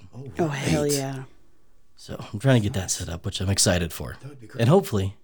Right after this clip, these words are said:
Speaker 3: everyone else is excited for that too. I'm gonna try and make it part of our space series, astrology, and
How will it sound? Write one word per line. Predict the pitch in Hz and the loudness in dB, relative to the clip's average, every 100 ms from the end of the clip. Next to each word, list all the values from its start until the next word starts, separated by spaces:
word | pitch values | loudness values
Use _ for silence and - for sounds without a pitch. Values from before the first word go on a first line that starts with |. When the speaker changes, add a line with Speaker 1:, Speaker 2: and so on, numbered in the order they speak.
| - | -4
Speaker 3:
everyone | 135 135 131 | 2 6 6
else | 127 | 4
is | |
excited | 110 123 110 | 2 4 4
for | 107 | 4
that | 107 104 | 4 4
too. | 110 | 4
I'm | |
gonna | 110 | 4
try | 107 117 | 6 4
and | |
make | 104 | 4
it | 98 | 2
part | 113 101 | 0 2
of | 92 | 0
our | 87 - - - - - - - - | -4 -8 -20 -20 -20 -20 -20 -20 -12
space | - - 101 82 | -6 -2 0 2
series, | 95 82 - - - - - - | 0 -2 -6 -10 -12 -16 -20 -8
astrology, | - 101 92 82 90 | -2 0 0 -2 -6
and | 101 | -10